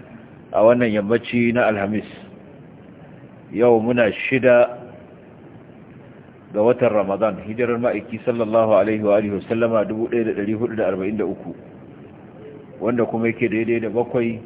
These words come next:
ga watan hudu miladiya ta dubu biyu da ashirin da biyu. A wannan majalisi da muke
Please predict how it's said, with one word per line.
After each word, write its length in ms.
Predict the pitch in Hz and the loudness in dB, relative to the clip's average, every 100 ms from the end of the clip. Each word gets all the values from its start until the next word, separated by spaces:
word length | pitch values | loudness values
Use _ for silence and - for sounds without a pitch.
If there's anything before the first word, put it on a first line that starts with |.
| - - - - - - - - - - - - - - - | -18 -20 -20 -20 -20 -20 -20 -20 -20 -20 -20 -20 -20 -16 -4
ga 80 | |
watan 560 | 104 120 120 113 92 80 - | 0 0 0 -4 -4 -12 -8
hudu 400 | 104 120 123 117 | -2 0 2 0
miladiya 560 | 107 101 98 117 107 | 0 0 2 2 0
ta 80 | - | 0
dubu 240 | 113 110 113 | -2 0 -2
biyu 140 | 117 | 0
da 80 | 110 92 | 0 0
ashirin 240 | 101 113 | -4 -2
da 80 | 107 | -2
biyu. 220 | 85 92 - - - - - - - - - - - - - - - 80 | -2 -6 -8 -14 -20 -20 -20 -20 -20 -20 -20 -20 -20 -20 -20 -20 -10 -2
A 40 | |
wannan 160 | 113 110 | -2 0
majalisi 640 | 107 107 107 98 113 113 | -2 -2 -4 -4 -4 -2
da 80 | 107 | -2
muke 240 | 101 104 | -4 -4